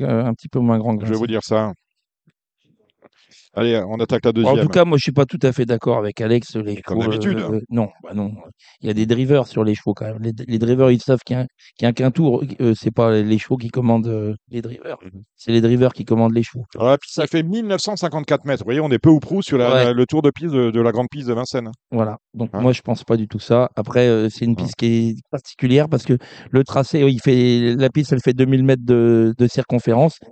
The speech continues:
Speaker 1: Et donc, euh, on peut penser que les chevaux reviennent de derrière parce que la ligne droite est très longue. Et si on regarde les courses à Caen, on revient pas de derrière. C'est, c'est souvent les, les chevaux qui sont en tête, euh, euh, au début de la ligne d'en face qui font l'arrivée. Et on, on a du mal à refaire de, du terrain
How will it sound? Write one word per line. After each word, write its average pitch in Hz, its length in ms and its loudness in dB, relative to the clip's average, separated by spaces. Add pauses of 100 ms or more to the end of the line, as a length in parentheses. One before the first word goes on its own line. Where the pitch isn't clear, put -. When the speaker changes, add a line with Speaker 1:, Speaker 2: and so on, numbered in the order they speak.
(320)
Speaker 1:
Et 127 160 4
donc, 139 280 2
euh, 131 160 8
on 127 140 4
peut 160 180 2
penser 156 360 0
que 151 100 2
les 127 160 4
chevaux 139 180 2
reviennent 131 320 2
de 131 100 4
derrière 131 400 2
parce 117 160 -4
que 120 100 0
la 117 100 4
ligne 127 140 2
droite 127 240 2
est 117 60 2
très 113 180 -2
longue. 143 180 4 (340)
Et 120 80 -2
si - 160 2
on 135 80 6
regarde 131 300 2
les 120 80 2
courses - 240 -2
à 123 120 4
Caen, 147 100 4
on 139 80 4
revient 127 300 2
pas 143 120 2
de 127 80 -10
derrière. 117 400 2
C'est, 107 400 -2 (220)
c'est 120 200 -2
souvent 151 420 2
les, 123 200 2
les 120 140 2
chevaux 147 180 0
qui 123 140 -6
sont 123 160 -2
en 123 140 4
tête, 139 280 0
euh, 113 260 4 (440)
euh, 104 1040 2
au 117 120 2
début 127 240 4
de 123 60 0
la 123 80 2
ligne 127 100 4
d'en 123 120 4
face 151 220 0
qui - 120 -10
font 123 160 0
l'arrivée. 123 440 4
Et 139 40 2
on, 120 240 4
on 120 180 2
a 113 100 2 (100)
du 113 160 0
mal 156 220 4
à 123 60 4
refaire 127 380 0
de, 117 240 2
du 110 220 -8
terrain 127 280 0